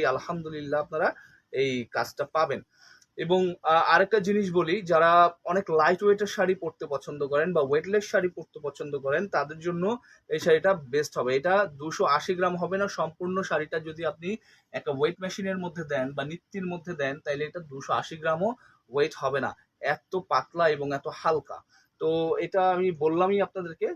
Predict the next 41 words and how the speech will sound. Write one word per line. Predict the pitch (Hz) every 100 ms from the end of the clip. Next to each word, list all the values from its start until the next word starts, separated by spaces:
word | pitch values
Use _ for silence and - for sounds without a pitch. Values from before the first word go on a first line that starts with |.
| 214
যে | 151
এটা | 147
আপনার | 139 156 147
খুব | 170 147
রিজনেবল | 143 170 175 180
প্রাইসে | 170 165 175
নিতে | 165 165
পারবেন। | 160 165 180
এতটুকু | 156 _ _
বলি, | 196 180 233 - _ _ -
এটা | 151 190 190 190 _ _ _ _ -
পঁচিশ | 180 208 202
ছাব্বিশ | 202 190 202
হাজার | 202 196 196
টাকার | 190 196
শাড়ি, | - 185 208 -
কিন্তু | 285 262 - 160
আপনি | 151 - 156
বিশের | 156 170 196
নিচে | 175 170 175
নিতে | 151 131
পারবেন | 117 117 110
না। |
আমি | 127 175 180
এটা | 170 175
গ্যারান্টি | 147 143 151 175
দিয়ে | 175 180
বলতেছি, | 170 170 175 208 -
এই | 143 170
দামে | 175 180 156
আপনাকে | - 151 160
বাংলাদেশের | 135 135 151 156 - - -
কেউ, | 196 139 - _ _ _ _ _
আমরা | 135 196 202
বাদে | 139 107 - _ _ 123
বাংলাদেশের | 151 160 165
কেউ | 165
দিতে | 151 156
পারবে | 147 123
না | 117
ইনশাল্লাহ, | 117 113 95 95